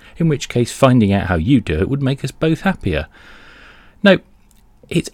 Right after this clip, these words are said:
obviously people absolutely losing their behoozers over these people.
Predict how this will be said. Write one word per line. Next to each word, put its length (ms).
obviously 680
people 540
absolutely 760
losing 420
their 160
behoozers 640
over 200
these 180
people. 500